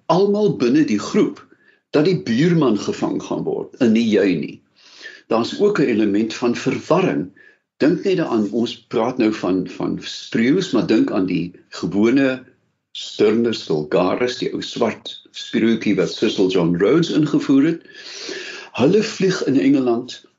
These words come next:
en in Europa in asembenemende formasies. En die versamelwoorde kan jou asem wegslaan. Hulle, die Engelse noem dit a murmuration of starlings. Is dit nie lieflik nie?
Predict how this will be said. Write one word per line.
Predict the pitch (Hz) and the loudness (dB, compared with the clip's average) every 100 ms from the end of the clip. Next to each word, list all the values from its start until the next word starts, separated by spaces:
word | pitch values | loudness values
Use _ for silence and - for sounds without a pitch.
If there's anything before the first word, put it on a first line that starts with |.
| _ | _
en | 113 101 | 2 2
in | 92 98 | 2 2
Europa | 98 98 110 110 117 127 - _ - - | 0 2 0 0 -2 -4 -14 _ -20 -4
in | - 143 - - | 0 2 0 -2
asembenemende | 165 170 - 180 156 143 107 110 127 147 143 139 | -2 -2 -4 -2 0 2 2 2 2 4 2 0
formasies. | 123 131 117 104 104 110 - - - - - - - | -2 0 2 2 2 0 -2 -8 -10 -14 -18 -20 -2
En | 151 147 127 - | 2 4 2 -4
die | - 175 | -4 -2
versamelwoorde | 165 180 - 190 180 175 151 117 113 104 113 | 2 0 0 0 2 4 4 2 2 2 0
kan | - 113 | 0 2
jou | 117 - | 2 0
asem | 107 107 - 107 | -2 -2 -2 -2
wegslaan. | - 82 - - 90 69 87 - - | 0 -2 -4 -8 -6 -6 -8 -16 -4
Hulle, | 120 127 123 | 0 0 2
die | 135 | 2
Engelse | 165 175 170 - 131 | 4 4 2 0 0
noem | 131 | 2
dit | 127 120 - - _ 143 | 2 0 -2 -16 _ 2
a | |
murmuration | 113 117 123 127 127 117 117 151 151 - 135 127 123 135 - | 4 4 4 4 2 2 2 0 -2 -2 -2 -2 -4 -8 -12
of | - 113 - | -6 -6 -8
starlings. | - - 101 92 87 - - - | -12 -8 -4 -2 -2 -2 -6 -4
Is | - 180 | -4 0
dit | 180 | 2
nie | 170 127 90 90 | 2 2 0 2
lieflik | 107 - - - - - | 2 0 -4 -8 -8 -14
nie? | - | -14